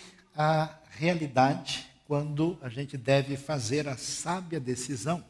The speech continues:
Mas em vez de ser algo simplesmente mecânico, de ser uma espécie de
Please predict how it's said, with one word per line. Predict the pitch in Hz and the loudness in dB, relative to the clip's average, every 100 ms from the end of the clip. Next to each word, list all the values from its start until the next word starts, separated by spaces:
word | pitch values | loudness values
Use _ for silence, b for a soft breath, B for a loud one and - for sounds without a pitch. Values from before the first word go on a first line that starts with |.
| - B B B B - | -20 B B B B -8
Mas | 277 | -2
em | 254 190 | 2 2
vez | 139 185 156 | 4 4 4
de | 127 | 2
ser | 120 - 156 151 123 - | -4 -4 -4 -4 -6 -2
algo | 135 143 123 123 | 4 6 4 0
simplesmente | 156 143 139 117 135 135 | -2 -2 -4 -4 -6 -6
mecânico, | 123 120 - 147 151 131 110 120 | -8 -10 -4 0 0 0 -6 -8
de | 110 | -8
ser | 113 - 147 | -6 -4 -4
uma | 135 123 | -6 -10
espécie | 110 - - 147 135 - 139 131 | -10 -12 -4 -2 -2 -2 0 0
de | 120 131 120 | 2 0 0